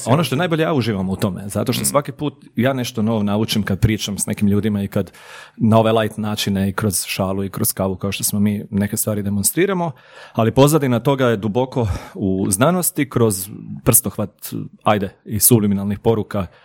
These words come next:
Speaker 1: koje neki onako priznaju, neki ne, ali meni se čini da ima toga i naravno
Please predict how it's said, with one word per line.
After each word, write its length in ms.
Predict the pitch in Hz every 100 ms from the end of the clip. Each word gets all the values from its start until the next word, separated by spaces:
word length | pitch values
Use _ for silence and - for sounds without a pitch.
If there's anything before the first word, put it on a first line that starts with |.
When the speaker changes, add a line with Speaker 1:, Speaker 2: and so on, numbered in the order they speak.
| - - - _ _ _
Speaker 1:
koje 500 | - 104 101 95 92 -
neki 560 | 117 98 101 - 98 95 151 135 - - 233
onako 460 | 95 95 95 -
priznaju, 380 | 98 101 117 101
neki 240 | 101 -
ne, 140 | 98 131
ali 200 | 120 104
meni 180 | 107 107
se 120 | 107
čini 220 | - 110
da 100 | 104
ima 160 | 107 92
toga 380 | - 185 202 185
i 140 | 175
naravno 560 | 156 156 151 135 120